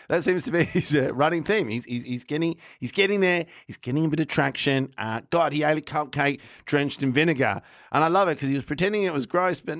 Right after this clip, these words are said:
yeah, it looked like he really did enjoy it. But again, uh, so if you know how to vote, uh, you can S M S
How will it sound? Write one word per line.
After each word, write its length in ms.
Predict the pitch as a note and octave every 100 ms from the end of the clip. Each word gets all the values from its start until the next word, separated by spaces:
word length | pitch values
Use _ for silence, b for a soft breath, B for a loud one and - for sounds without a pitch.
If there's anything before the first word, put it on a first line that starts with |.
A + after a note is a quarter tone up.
| -
yeah, 160 | - A3
it 260 | - -
looked 180 | C#4+ -
like 160 | C#4 -
he 140 | C#4+
really 320 | C4 E4+ E4
did 180 | D#3 D#4+
enjoy 400 | C#4+ C4+ F#3 G#3+
it. 140 | C#3 A2 _ _ _
But 140 | C3
again, 220 | C#3 D#3 D#3
uh, 300 | C#3 C3+ C#3+
so 120 | C3+
if 120 | B2+
you 60 | D#3
know 140 | F3
how 100 | F3+
to 60 | D#3+
vote, 220 | D3+ C#3+ B B B
uh, 20 |
you 100 | D3
can 120 | D3 E3
S 180 | E3+
M 100 | D#3+
S 220 | D#3+ D#3